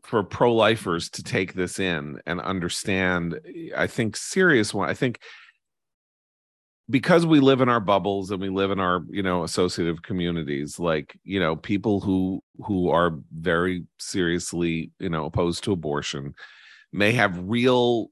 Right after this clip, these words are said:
may really not know, except from the media, people who feel otherwise. And there is pretty startling data on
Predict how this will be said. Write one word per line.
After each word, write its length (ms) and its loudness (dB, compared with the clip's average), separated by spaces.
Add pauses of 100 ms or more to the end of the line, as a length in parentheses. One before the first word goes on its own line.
may 240 -6
really 380 0
not 500 0
know, 540 0
except 460 -4
from 260 -4
the 80 -4
media, 640 -2 (640)
people 600 -2 (320)
who 340 -4
feel 460 -4
otherwise. 680 -8
And 320 -6
there 320 -2
is 280 -6
pretty 400 -4
startling 840 -2
data 460 -2
on 480 -8